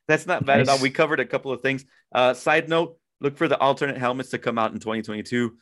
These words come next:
Speaker 1: Some of those older helmets are, uh, rekindling of memories and throwbacks. So that's, I look forward to that. The Oilers one is really a
Speaker 2: That
Speaker 1: cool
Speaker 2: was
Speaker 1: one.
Speaker 2: cool.
Speaker 1: I hope they bring back the Raiders one, the, the vintage one. That would be awesome. Uh,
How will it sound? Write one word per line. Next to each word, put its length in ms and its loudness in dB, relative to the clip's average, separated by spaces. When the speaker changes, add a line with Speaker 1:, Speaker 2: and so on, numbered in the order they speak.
Speaker 1:
Some 160 -4
of 60 -4
those 120 -2
older 280 0
helmets 420 -2
are, 380 0
uh, 360 0
rekindling 680 -2
of 160 -2
memories 680 -4
and 420 -8
throwbacks. 420 2
So 100 -4
that's, 240 -2
I 120 2
look 180 -2
forward 280 0
to 100 -10
that. 220 -6
The 160 -2
Oilers 560 0
one 380 -4
is 140 -2
really 360 -2
a 60 -2
Speaker 2:
That 80 0
Speaker 1:
cool 80 4
Speaker 2:
was 120 2
Speaker 1:
one. 140 4
Speaker 2:
cool. 420 0
Speaker 1:
I 140 0
hope 220 0
they 80 4
bring 220 -2
back 180 -2
the 100 -2
Raiders 340 -2
one, 160 -4
the, 220 -6
the 100 -2
vintage 380 -4
one. 140 -4
That 160 -2
would 100 -8
be 140 -2
awesome. 460 -4
Uh, 340 0